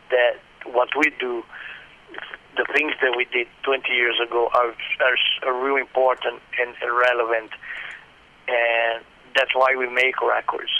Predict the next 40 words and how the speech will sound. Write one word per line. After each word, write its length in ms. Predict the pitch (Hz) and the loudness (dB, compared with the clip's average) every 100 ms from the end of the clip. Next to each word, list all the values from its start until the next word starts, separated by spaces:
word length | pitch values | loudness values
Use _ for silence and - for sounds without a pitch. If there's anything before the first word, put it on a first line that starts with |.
| - | -2
and 220 | 120 117 120 - - - - | -4 -4 -8 -20 -16 -4 0
so 120 | 131 | 2
you 100 | 123 | 0
can 160 | - 120 | 0 -2
have 240 | 113 120 | 0 0
moments 420 | 123 123 123 113 117 | 0 0 0 -4 -4
like 200 | 113 - | -4 -2
that. 180 | - - - - - - - - - | -2 -4 -6 -12 -12 -12 -14 -18 -6
And 460 | 123 117 113 113 117 - - - - - | 0 2 2 0 -8 -18 -20 -20 -16 -2
we 120 | 127 | 2
are 100 | 120 | 2
hoping 380 | 127 147 - 139 | 2 0 0 0
that, 260 | 131 131 - 131 | 2 2 2 2
uh, 340 | 123 120 123 | 4 6 4
you 140 | 135 131 | 2 0
know, 260 | 113 127 | 0 2
in, 180 | 131 113 120 | 0 -4 -4
in 100 | 120 | -4
twenty 280 | 120 123 123 | -2 -2 0
years 320 | 120 139 123 | 0 0 0
we 100 | 120 | -4
can 200 | 117 120 | -4 -4
be 80 | 120 | -4
playing 420 | - 123 120 120 | -2 0 0 -2
the, 100 | 120 120 - | -6 -8 -4
the 80 | 127 | -4
Cavalera 560 | 117 120 117 123 160 135 | 0 2 4 4 4 4
album 320 | 113 113 - 117 123 | 4 2 -2 -2 0
again, 300 | 123 113 120 | -2 -2 -2
you 80 | |
know, 100 | 117 | -2
in 120 | 117 113 | -2 -2
twenty 260 | 117 113 | -2 -2
years 200 | 110 117 | -4 -4
or 100 | 117 110 | -4 0
something 240 | 117 113 | 0 2
like 180 | 107 110 | 0 0
that, 160 | - - | -4 -6
you 40 | |
know, 120 | 120 | -6